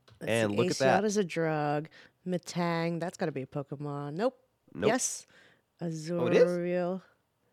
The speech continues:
Speaker 1: I'm, I'm just going. Azurill is a drug? Nope.
Speaker 2: Hold on, stop. There's too many. Let's just focus on the actual drugs. Uh, so I marked drug all the way down, and I can see Aranesp is a drug. Rosarim is a drug. Tigasil, uh,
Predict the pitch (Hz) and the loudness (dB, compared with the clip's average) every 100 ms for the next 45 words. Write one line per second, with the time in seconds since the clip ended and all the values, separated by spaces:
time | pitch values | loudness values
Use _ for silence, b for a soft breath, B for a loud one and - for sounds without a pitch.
0 | _ 202 240 185 214 190 - 127 - 170 | _ 2 4 4 2 2 -2 -4 -4 -4
1 | 165 196 233 269 330 311 160 139 - 170 | 0 0 2 0 0 0 -2 -6 -8 -4
2 | 202 285 - _ - 147 170 202 135 - | -2 -4 -8 _ -8 0 4 6 6 6
3 | 143 - _ 151 151 190 160 90 - 196 | 4 4 _ 0 2 4 4 2 2 2
4 | 208 220 220 185 - 151 101 104 110 110 | 4 2 2 2 2 4 4 4 4 0
5 | 98 95 69 - - B B B _ _ | 0 0 -2 -6 -16 B B B _ _
6 | - 123 123 160 139 180 180 117 104 123 | -2 2 4 4 4 6 6 4 4 8
7 | 127 104 113 123 117 104 110 104 98 98 | 8 8 4 4 4 4 4 4 4 2
8 | 101 90 - 139 87 82 - _ _ _ | 0 -6 0 2 0 -4 -10 _ _ _
9 | _ - 92 85 117 175 - - - 120 | _ 2 4 4 4 2 0 -12 -6 -4
10 | 107 92 85 57 - _ _ 92 131 208 | -2 0 0 -2 -10 _ _ 2 4 6
11 | 139 107 80 73 82 82 87 55 - - | 4 0 0 -4 -8 -4 -4 -4 -8 -20
12 | _ - 202 202 139 - 107 76 - - | _ 0 4 4 2 0 0 0 -4 -14
13 | _ _ _ 98 101 98 | _ _ _ 0 2 2